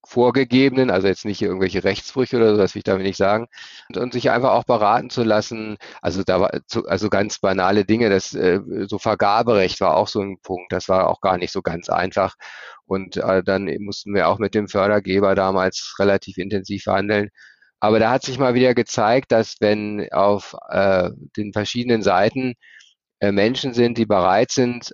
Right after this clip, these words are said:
äh, auch dort mal, äh, intensiv zu überlegen und zu diskutieren, man am Ende des Tages dann doch immer eine Lösung findet. Es dauert manchmal ein bisschen lange, muss man sagen. Und wenn man jetzt mal so denkt, so zehn Jahre, puh, das ist ja auch <laughs> eine ganz schöne Zeit irgendwie,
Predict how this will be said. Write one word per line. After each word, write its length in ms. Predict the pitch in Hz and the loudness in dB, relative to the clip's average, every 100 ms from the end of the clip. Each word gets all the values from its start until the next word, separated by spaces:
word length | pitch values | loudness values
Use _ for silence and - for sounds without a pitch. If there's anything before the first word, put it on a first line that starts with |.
| - | -4
äh, 80 | 104 | 0
auch 720 | 104 - - - 62 101 101 | 2 0 -4 -8 -2 -2 0
dort 300 | 104 107 127 | 2 2 2
mal, 1000 | 120 110 110 113 113 - - 104 101 101 | 2 2 4 4 2 -2 -2 0 2 0
äh, 60 | - | -4
intensiv 540 | 117 135 104 113 110 | -2 -2 0 -2 -2
zu 140 | - 107 | -6 0
überlegen 440 | 101 95 107 123 | 2 4 4 2
und 140 | 110 - | -2 -6
zu 80 | |
diskutieren, 680 | 110 104 - 98 - 113 117 | -4 -4 -4 -6 -2 2 2
man 200 | 113 104 | 2 0
am 200 | 73 92 | 0 -2
Ende 260 | - 107 113 | -2 0 0
des 160 | 107 - | 0 -2
Tages 480 | 107 101 104 - - | -2 0 -2 -4 -4
dann 140 | 95 | -4
doch 200 | 95 92 | -2 -6
immer 140 | 90 92 | -6 -6
eine 140 | 87 | -6
Lösung 320 | 82 85 95 - | -8 -10 -12 -12
findet. 360 | 82 82 - _ _ _ | -18 -20 -20 _ _ _
Es 160 | - - | -6 0
dauert 260 | 120 123 | 4 4
manchmal 280 | 127 131 139 | 4 2 2
ein 80 | 123 | 2
bisschen 280 | 127 139 117 | 2 2 2
lange, 260 | 120 131 | 2 2
muss 220 | 101 92 - | 2 -2 -2
man 140 | 87 | -2
sagen. 220 | 92 92 | 0 0
Und 100 | 95 | -2
wenn 140 | 110 113 | 0 2
man 120 | 113 | 2
jetzt 200 | 110 - | 0 0
mal 160 | 107 | 0
so 280 | 104 104 104 92 - | 2 2 2 -2 0
denkt, 240 | 107 123 | 0 0
so 80 | 117 | -4
zehn 380 | - - 107 104 | -4 0 2 4
Jahre, 400 | 98 98 117 123 - _ _ _ | 2 4 4 2 -4 _ _ _
puh, 380 | - 143 139 101 | -12 -6 -4 0
das 180 | 90 104 | 0 0
ist 120 | 113 | 2
ja 100 | 107 | 2
auch 100 | 127 | 2
<laughs> 120 | - | 2
eine 120 | 131 | 2
ganz 240 | 113 101 - | 2 2 0
schöne 280 | 143 117 | 0 0
Zeit 380 | 107 147 123 107 | 2 4 4 4
irgendwie, 460 | 92 98 92 104 | 0 -2 0 0